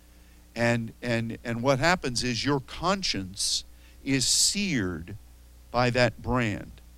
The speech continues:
So that whatever you used to have,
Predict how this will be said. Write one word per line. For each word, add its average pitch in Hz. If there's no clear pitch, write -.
So 143
that 135
whatever 175
you 165
used 170
to 135
have, 123